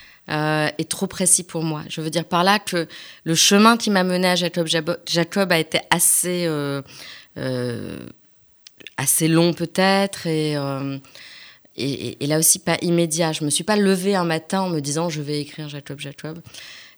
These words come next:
Et je me suis pas dit, « Un jour, je vais écrire ce livre-là sur l'Algérie. »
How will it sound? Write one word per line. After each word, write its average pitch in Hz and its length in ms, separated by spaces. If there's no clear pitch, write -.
Et 147 60
je 147 60
me 156 60
suis 151 120
pas 180 160
dit, « 170 400
Un 156 120
jour, 156 200
je 147 140
vais 143 140
écrire 147 280
ce - 200
livre-là 165 340
sur 160 160
l'Algérie. » 151 540